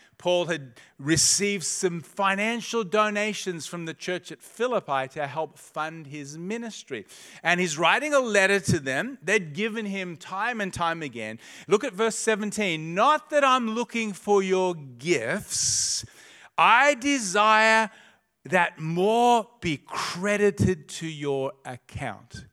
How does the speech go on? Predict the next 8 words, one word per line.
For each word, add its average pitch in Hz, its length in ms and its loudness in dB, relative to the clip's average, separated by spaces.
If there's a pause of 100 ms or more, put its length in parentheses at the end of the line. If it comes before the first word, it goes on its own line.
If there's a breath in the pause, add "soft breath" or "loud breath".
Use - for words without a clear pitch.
(160)
In 160 140 0
the 202 80 2
Greek, 165 380 2
this 147 180 -8
is 131 180 -8 (140)
accounting, 165 680 -6
financial 139 840 -4
language. 123 420 -4